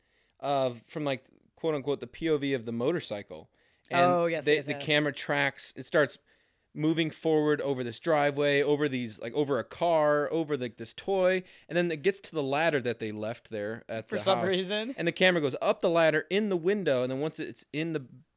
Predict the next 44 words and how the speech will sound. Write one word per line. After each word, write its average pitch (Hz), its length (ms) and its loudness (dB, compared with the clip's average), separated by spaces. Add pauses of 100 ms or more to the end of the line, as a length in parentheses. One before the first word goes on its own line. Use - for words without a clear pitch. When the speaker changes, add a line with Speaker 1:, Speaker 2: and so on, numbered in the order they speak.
(120)
Speaker 1:
the 135 80 -4
baby's 143 340 0
bedroom, 127 640 -2 (360)
you 131 140 -6
see - 160 -2
the 131 100 0
mom 131 300 6
as 113 80 -4
she - 140 -8
screams, 123 600 -2
and 117 80 -4
that's 123 200 -2
when 123 80 -8
he 110 80 -4
wakes 110 240 -6
up 117 120 -4
from 117 140 -6
Speaker 2:
Yeah. 170 80 -4
Speaker 1:
his 151 80 -8
dream. 160 320 -2
Speaker 2:
The 208 140 -4
camera 330 260 2
even, 262 220 -2
like, 196 200 -2
enters, 196 300 -4
like, 175 160 -4
into 175 300 -4
Speaker 1:
Into 160 180 4
Speaker 2:
her, 160 120 4
Speaker 1:
her 151 40 4
Speaker 2:
her 139 60 2
Speaker 1:
mouth. 127 340 0
Speaker 2:
mouth 151 140 -14
Speaker 1:
And 147 100 -4
Speaker 2:
as 151 60 2
Speaker 1:
it's 156 80 -2
Speaker 2:
she's 160 80 0
Speaker 1:
like, 151 140 2
Speaker 2:
screaming. 151 360 -12
Speaker 1:
that 180 240 4
was 156 100 -4
a 135 80 -4
really, 156 540 -2
really 131 640 -2